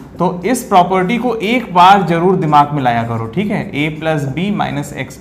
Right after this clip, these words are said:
dx, ये दोनों आपस में बराबर होते हैं, ठीक है?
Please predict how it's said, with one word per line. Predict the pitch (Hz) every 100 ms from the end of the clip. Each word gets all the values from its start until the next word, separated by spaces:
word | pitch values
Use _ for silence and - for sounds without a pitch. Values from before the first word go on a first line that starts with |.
| 113
dx, | 107 113
ये | 139 156 208
दोनों | 202 151 151 - 139
आपस | 131 123 135 143
में | 160 240 302 - - - - - 127
बराबर | 160 180 160
होते | 123 107 117
हैं, | 110
ठीक | 208
है? | 269 175 -